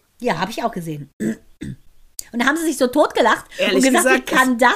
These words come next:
Speaker 1: das sein,
Speaker 2: Ja,
Speaker 1: dass
Speaker 2: also,
Speaker 1: dieser
Speaker 2: ehrlich, weiß ich
Speaker 1: kleine,
Speaker 2: nicht.
Speaker 1: dünne Hämpfling mit dieser Granate, das ist ja die erfolgreichste von den Kardashians, die ist ja die auf Forbes-Liste, weiß ich nicht welche, also relativ weit oben ist die, nur mit ihrem Lippenstiftzeug. Und da,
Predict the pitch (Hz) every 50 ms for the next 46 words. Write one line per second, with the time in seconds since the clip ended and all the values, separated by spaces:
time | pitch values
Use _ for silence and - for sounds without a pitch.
0 | - - - - 240 247 294 320 339 269 208 202 226 320 415 - - - - -
1 | - 247 254 247 302 247 233 240 285 381 440 381 339 302 - - - - 285 226
2 | 240 302 349 - 294 240 220 202 254 311 392 359 226 208 226 240 349 403 - -
3 | - 226 220 233 320 311 - - - - - 240 247 247 - 254 277 277 339 320
4 | 254 226 208 196 196 196 196 202 254 339 - 262 240 226 277 226 226 233 208 208
5 | 202 - - - 262 285 359 415 403 - - - 208 202 214 220 - - - 226
6 | 233 294 294 - - - - 247 240 220 - 220 196 185 165 - - 202 202 277
7 | 381 - - - - _ - - - - - 247 269 254 - 254 220 202 202 220
8 | 196 - - - 220 214 233 226 - 240 226 220 - 202 196 208 214 220 185 175
9 | 185 170 - 190 185 180 - - - - 233 226 214 220 254 294 311 311 - 269
10 | 226 240 208 208 202 214 247 254 226 175 156 165 - - - 196 208 294 359 -
11 | _ - - - - - 262 254 285 294 285 254 233 247 226 233 262 254 262 214
12 | - - 180 - - - - 180 165 180 254 262 - - - - - - - -
13 | 247 233 - 220 208 226 285 311